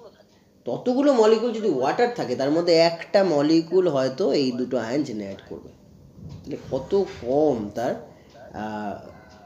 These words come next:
কেডাব্লিউ। কেডাব্লিউ মানে dissociation constant for water, হ্যাঁ, বা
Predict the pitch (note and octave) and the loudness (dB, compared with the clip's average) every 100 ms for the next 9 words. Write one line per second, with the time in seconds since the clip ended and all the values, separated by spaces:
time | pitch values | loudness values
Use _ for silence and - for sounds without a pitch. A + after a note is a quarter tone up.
0 | - B2+ B2 A#2+ A2 A#2+ B2 B2 C3+ C#3+ | -6 -4 -2 -4 -6 -6 -4 -2 0 4
1 | F#3+ D#4 - - - - - - _ _ | 4 4 0 -12 -8 -8 -8 -18 _ _
2 | _ _ _ _ _ - - B2+ C3 D3+ | _ _ _ _ _ -20 -12 -6 -4 -4
3 | C#3+ D3+ E3 C#3+ A#2+ B2 - B2 B2 F3+ | -2 -4 -2 -4 -4 -10 -8 -6 0 0
4 | C3 D#3 D3 - - - - D#3 _ _ | 2 -2 -4 -16 -20 -20 -20 -20 _ _
5 | _ _ F3+ C#3+ B2+ | _ _ -10 -8 -6